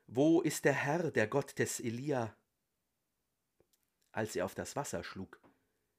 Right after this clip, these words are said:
teilte es sich nach beiden Seiten, und Elisha ging hinüber. Die Prophetenjünger von Jericho, die in der Nähe standen, sahen ihn und sagten:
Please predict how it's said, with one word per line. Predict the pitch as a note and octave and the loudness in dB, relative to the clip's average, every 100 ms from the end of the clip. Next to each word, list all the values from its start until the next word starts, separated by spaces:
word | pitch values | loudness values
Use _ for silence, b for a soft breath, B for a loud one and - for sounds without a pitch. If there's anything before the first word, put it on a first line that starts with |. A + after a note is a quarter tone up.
| _ - | _ -10
teilte | - F#2 G2 A#2 | -6 -6 -4 -4
es | A2 | -4
sich | C3+ - | -8 -6
nach | G#2 - | -6 -4
beiden | - F#2 F#2+ G2 | -2 -2 -2 -4
Seiten, | G#2 F#2 G#2 C#3 E3+ b b b b b | -4 -4 -4 -6 -6 b b b b b
und | - E3+ | -4 0
Elisha | D#3 A#2 G#2+ - A2+ | 0 0 0 0 -2
ging | A#2 A#2 | 0 -2
hinüber. | A2+ C#3+ G#2 - D#2+ - _ _ _ _ _ _ _ _ _ _ _ _ _ _ _ _ - | 0 -2 -2 -4 -12 -18 _ _ _ _ _ _ _ _ _ _ _ _ _ _ _ _ -10
Die | |
Prophetenjünger | - D3+ - A3+ C3+ A#2+ A#2+ A#2 | 0 0 2 -2 0 0 0 0
von | A2 A2 | -2 0
Jericho, | A#2+ C#3+ D3 - G#2+ | -2 -2 -4 -4 -4
die | G2+ G#2+ | -2 -2
in | G#2 | -2
der | G2+ | 0
Nähe | G2+ C3+ A2 F2+ | 0 0 -2 -2
standen, | - G#2+ A#2+ A#2 | -4 -4 -4 -6
sahen | G#2+ B2+ C#3 C#3 | -2 -2 0 -2
ihn | C3 B2+ C3+ | -2 -2 -2
und | G2 | -4
sagten: | - G#2+ - - G#2 | -6 -8 -8 -8 -8